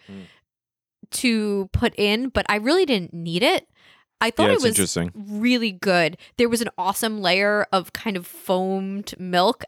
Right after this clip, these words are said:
Speaker 2: at the top
Speaker 1: Mm-hmm.
Speaker 2: that made the drink look beautiful. And I thought it was balanced really well between the espresso and the oat milk. The only thing that I wish I had was I wish I had it in ceramic as well.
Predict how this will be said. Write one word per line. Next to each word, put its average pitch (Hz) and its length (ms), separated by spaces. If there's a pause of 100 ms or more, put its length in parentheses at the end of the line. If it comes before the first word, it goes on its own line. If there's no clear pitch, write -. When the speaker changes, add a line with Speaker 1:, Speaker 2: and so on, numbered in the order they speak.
Speaker 2:
at 190 120 (120)
the 180 60
top 196 440
Speaker 1:
Mm-hmm. 123 120
Speaker 2:
that 185 180
made 196 260
the 180 60
drink 175 360
look 170 360
beautiful. 294 580 (580)
And 208 680 (520)
I 214 200
thought 220 440
it 220 200
was 202 420 (140)
balanced 190 560
really 196 240
well 175 340
between 208 380
the 175 140
espresso 185 800
and 180 140
the 175 220
oat 180 180
milk. 269 460 (480)
The 233 340
only 254 280
thing 262 200
that 247 100
I 240 80
wish 233 260
I 220 120
had 185 400
was 247 240 (100)
I 208 80
wish 220 180
I 240 60
had 208 240
it 208 220
in 190 320
ceramic 180 560
as 170 220
well. 170 400